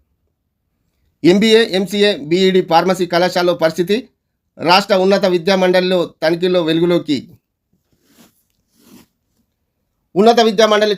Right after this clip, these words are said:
చైర్మన్ ఆచార్య వి బాలకృష్ణారెడ్డి ఆదేశాల మేరకు రాష్ట్ర వ్యాప్తంగా ఉన్నత విద్యను అందించే పలు కళాశాలను మండలి ఉపాధ్యక్షుడు ఆచార్య ఇటికాల పురుషోత్తం ఇటీవల తనిఖీ చేశారు. రెండు రోజుల పాటు ఎంబీఏ, ఎంసీఏ, బీఈడీ, ఫార్మసీ కళాశాలను స్వయంగా పరిశీలించారు.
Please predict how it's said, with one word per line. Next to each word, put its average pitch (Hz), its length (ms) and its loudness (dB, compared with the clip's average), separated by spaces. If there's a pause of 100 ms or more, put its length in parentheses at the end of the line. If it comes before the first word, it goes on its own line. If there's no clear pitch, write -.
చైర్మన్ 190 240 0
ఆచార్య 196 540 2 (280)
వి 196 200 0
బాలకృష్ణారెడ్డి 190 720 0
ఆదేశాల 185 420 0
మేరకు 180 280 0
రాష్ట్ర 170 260 -2
వ్యాప్తంగా 180 380 -2
ఉన్నత 175 220 0
విద్యను 175 280 -2
అందించే 175 460 -2 (420)
పలు 165 180 2
కళాశాలను 180 640 2
మండలి 175 280 0
ఉపాధ్యక్షుడు 175 480 -2
ఆచార్య 165 340 0
ఇటికాల 180 360 -2
పురుషోత్తం 175 480 -4
ఇటీవల 170 320 0
తనిఖీ 165 280 -2
చేశారు. 175 440 -4 (380)
రెండు 196 220 2
రోజుల 214 260 4
పాటు 196 240 0
ఎంబీఏ, 185 400 0
ఎంసీఏ, 190 300 -2
బీఈడీ, 185 320 -2
ఫార్మసీ 175 400 0
కళాశాలను 180 460 0
స్వయంగా 180 280 -2
పరిశీలించారు. 175 580 -2